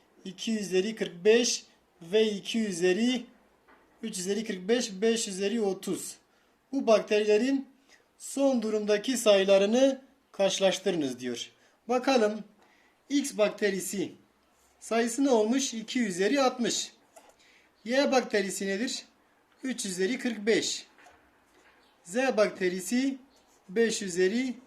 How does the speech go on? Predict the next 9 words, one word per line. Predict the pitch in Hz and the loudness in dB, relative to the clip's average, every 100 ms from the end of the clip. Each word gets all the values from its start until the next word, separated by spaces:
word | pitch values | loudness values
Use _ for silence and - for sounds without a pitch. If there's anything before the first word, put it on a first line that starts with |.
| - | -10
otuz. | 190 180 165 - - - _ _ _ 196 | -8 -6 -8 -10 -16 -20 _ _ _ -6
Aslında | 208 226 226 247 220 | -6 -4 -2 0 0
burada | 214 233 | 0 0
bizden | 226 226 240 247 | 0 0 2 2
ne | |
istiyor? | 226 - 202 233 247 - - _ _ 214 | -2 -4 -4 -4 -4 -12 -20 _ _ -10
Bu | 254 240 | -6 -4
üç | 220 | -4
sayıyı | - 196 180 190 220 254 269 | -4 -2 -2 -2 -2 -2 -4